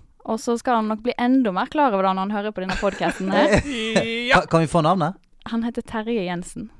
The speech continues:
Speaker 2: Terje
Speaker 3: Terje!
Speaker 2: Jensen, Terje, you old devil, you!
Speaker 3: Terje boy!
Speaker 2: Faen, altså,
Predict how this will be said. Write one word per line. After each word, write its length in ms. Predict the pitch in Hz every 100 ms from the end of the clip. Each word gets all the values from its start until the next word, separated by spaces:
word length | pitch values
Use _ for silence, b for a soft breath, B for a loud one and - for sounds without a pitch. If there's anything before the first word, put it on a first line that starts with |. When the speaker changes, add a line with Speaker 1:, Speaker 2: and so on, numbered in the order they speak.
| -
Speaker 2:
Terje 340 | 131 131 143
Speaker 3:
Terje! 100 | 165
Speaker 2:
Jensen, 680 | 190 208 220 233 240 247 214
Terje, 340 | 165 170 175 180
you 240 | 190 196
old 760 | 202 220 208 214 214 208 175 160
devil, 460 | 220 226 220 233
you! 520 | 233 240 254 277 247 233 - 277
Speaker 3:
Terje 300 | 120 110 117
boy! 380 | 147 202 233 233
Speaker 2:
Faen, 600 | 226 214 202 180 127 120
altså, 200 | 120